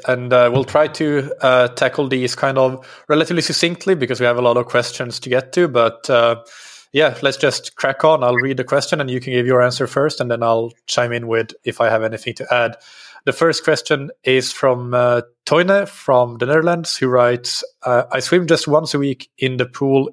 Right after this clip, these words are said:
in the late spring and summer, in the late spring and summer, twice per week in the open water, always in a wetsuit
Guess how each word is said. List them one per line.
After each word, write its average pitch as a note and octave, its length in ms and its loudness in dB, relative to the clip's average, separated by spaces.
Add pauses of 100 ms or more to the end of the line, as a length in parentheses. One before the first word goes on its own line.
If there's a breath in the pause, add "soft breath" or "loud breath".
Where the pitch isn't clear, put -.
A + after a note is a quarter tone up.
(140)
in C3 140 -4
the A#2+ 80 -2
late C3 200 2
spring C3 420 -2 (500 loud breath)
and B2 160 -4
summer, C#3+ 560 2 (720)
in C3 120 -4
the C3 60 0
late F3+ 180 0
spring F3 200 -2
and C#3 80 -2
summer, C#3 500 -2
twice C#3+ 380 2
per - 140 0
week A#2 280 0
in B2 80 -2
the A#2+ 100 0
open A#2 220 -6
water, A2+ 400 0
always A#2 280 0
in A#2+ 80 -6
a A2 60 -6
wetsuit A2+ 640 -2